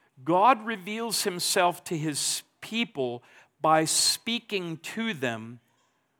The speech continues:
personally and audibly. Never lose sight of this. God's personal word. God's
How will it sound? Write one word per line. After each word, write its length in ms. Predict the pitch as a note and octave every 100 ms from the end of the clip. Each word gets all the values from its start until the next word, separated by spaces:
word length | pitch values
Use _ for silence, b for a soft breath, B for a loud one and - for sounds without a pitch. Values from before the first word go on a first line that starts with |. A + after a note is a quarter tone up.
| _ _ _
personally 1160 | - - - B3+ B3 - E3+ C3 A2+ A2 A2 A2+ _ _ _ _ _ _ _ _ _ _ - _
and 160 | C#3+ C#3+
audibly. 480 | D3+ D#3 B2+ A#2 G2 _ _ _ _ _ _ _ _ _ _ _ _ _ _ _ _ _ _ _ _ _ _ _
Never 240 | E3+ G#3+
lose 200 | A3+ G#3+
sight 260 | - D3+ A#2
of 60 |
this. 320 | G#2 - - - _ _ _ _ _ C3+
God's 580 | F3+ G3 G#3+ G#3+ F3 - - _ _ _ -
personal 1040 | - - A#3 A#3 A3 - A#3 A3 G#3+ G#3 _ _ _
word. 760 | C#3 D3 D#3+ F3+ F3 D#3 A#2 G2+ _ _ _ _ _ _ _ _ _ _ _ _ _ _ _ _
God's 360 | - F3+ F3+ D3